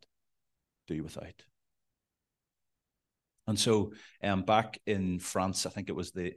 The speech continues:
sixteen hundreds, the seven-day week, um, was tinkered with.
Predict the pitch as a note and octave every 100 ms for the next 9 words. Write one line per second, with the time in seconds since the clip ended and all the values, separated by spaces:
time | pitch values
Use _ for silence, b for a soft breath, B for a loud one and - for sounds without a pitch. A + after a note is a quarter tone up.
0 | - - - - G2+ F2 F2+ F2+ F#2+ -
1 | - B B G2+ - A2 G2+ A2 F#2 G2
2 | F2+ F2+ - - - _ _ _ _ _
3 | - F#2 F2 E2 E2 E2 _ - F#2+ -
4 | - G2 G2+ G2 G2+ - -